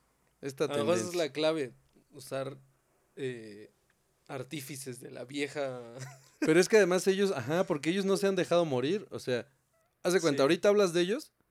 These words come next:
Speaker 1: pero luego hay una conferencia de prensa en la
Speaker 2: Ajá.
Speaker 1: que se dan un puñetazo. Y entonces ya vuelves a hablar de
Speaker 2: Ajá,
Speaker 1: ellos.
Speaker 2: mira, son unos genios, sí, es cierto.
Speaker 1: Claro.
Speaker 2: <gasps>
Speaker 1: Entonces ya se relajan y luego
Speaker 2: Ajá.
Speaker 1: te dicen,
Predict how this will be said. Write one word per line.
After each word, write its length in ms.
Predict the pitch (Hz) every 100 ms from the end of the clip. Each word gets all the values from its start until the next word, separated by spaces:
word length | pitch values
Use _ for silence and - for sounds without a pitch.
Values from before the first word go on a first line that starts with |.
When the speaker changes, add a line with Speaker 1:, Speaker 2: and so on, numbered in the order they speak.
| _ _ _
Speaker 1:
pero 240 | - 131 131 131
luego 260 | 143 151
hay 140 | 156 156
una 180 | 156
conferencia 420 | 139 120 131 143 170
de 100 | 123
prensa 400 | 139 147 185 165
en 100 | 113
la 60 |
Speaker 2:
Ajá. 60 | 135
Speaker 1:
que 100 | 131
se 100 | 117
dan 180 | 131 143
un 80 | 143
puñetazo. 640 | 147 127 117 135 131 127 _ - - - - - - - - -
Y 80 | 143
entonces 240 | 139 156
ya 100 | 156
vuelves 300 | 151 156 147
a 60 | 135
hablar 220 | 127 131
de 160 | 139
Speaker 2:
Ajá, 100 | 147
Speaker 1:
ellos. 260 | 151 135 151
Speaker 2:
mira, 220 | 135 156
son 180 | 156 156
unos 200 | 165 151
genios, 380 | - 135 156 160
sí, 80 | 160
es 60 | 151
cierto. 220 | 160 107
Speaker 1:
Claro. 420 | 120 156 156 147
Speaker 2:
<gasps> 280 | 240 277 269
Speaker 1:
Entonces 380 | 131 151 143 143
ya 280 | 151 151 _ _
se 160 | - 120
relajan 580 | 120 123 135 135 131 131 _ _ _
y 80 | 135
luego 160 | 127 135
Speaker 2:
Ajá. 80 | 135
Speaker 1:
te 80 |
dicen, 320 | 135 131 131